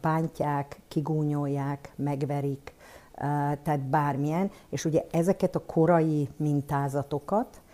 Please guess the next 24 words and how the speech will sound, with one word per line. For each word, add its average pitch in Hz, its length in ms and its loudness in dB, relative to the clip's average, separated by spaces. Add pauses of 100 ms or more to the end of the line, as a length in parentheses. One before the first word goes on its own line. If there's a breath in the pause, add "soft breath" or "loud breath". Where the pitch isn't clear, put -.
(240 loud breath)
tehát 143 220 0
hogy 156 120 2
milyen 160 320 4
az 143 120 -2
én 139 160 0
kapcsolati 151 540 -2
mintázatom, 170 1000 0
ezt - 180 -8
egy 180 200 -2
életre 135 540 -2
rögzítjük. - 800 -10 (440 loud breath)
Amit 165 300 0
nyilván 170 600 6 (720)
mély 185 320 4
önismerettel 151 880 0
lehet 160 320 2
változtatni, 160 1040 -2 (380 loud breath)
de 139 360 -2
egyébként 180 760 0
ez 151 180 -4
egy 160 280 -2
életen 147 580 0
át, 147 440 -4
ö, 147 260 -2